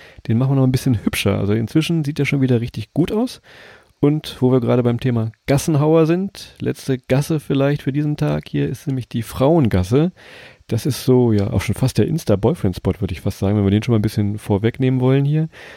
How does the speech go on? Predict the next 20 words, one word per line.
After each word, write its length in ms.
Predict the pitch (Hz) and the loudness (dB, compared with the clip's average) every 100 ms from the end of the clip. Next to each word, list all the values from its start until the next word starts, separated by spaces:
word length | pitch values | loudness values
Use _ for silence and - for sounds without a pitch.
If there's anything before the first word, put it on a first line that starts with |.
| - - | -20 -2
Man 140 | 107 | -2
kommt 180 | - 131 | 0 -2
da 60 | 120 | 0
also 160 | 107 | 0
durch 140 | 107 104 | 0 0
so 80 | 101 | -2
einen 100 | 90 | -4
Torbogen 680 | - 113 147 151 156 151 147 | 0 0 2 0 0 0 -2
durch, 360 | 151 156 - | -2 -2 -4
einfach, 200 | 147 127 | -6 -4
die 100 | - | -4
ist 120 | 113 127 | -4 -4
wirklich 240 | 123 - - - - | -8 -12 -20 -20 -4
richtig, 520 | 107 139 - 143 - 127 | -2 -2 -2 -4 -4 -6
richtig 440 | - - 113 - | -6 -6 -6 -2
malerisch. 640 | 98 101 117 139 151 - - | 2 4 2 2 0 -2 -4
Auch 80 | |
da 280 | - 101 120 | 0 0 0
wieder 160 | 120 113 | 0 -2
viele 260 | - 117 | 0 -2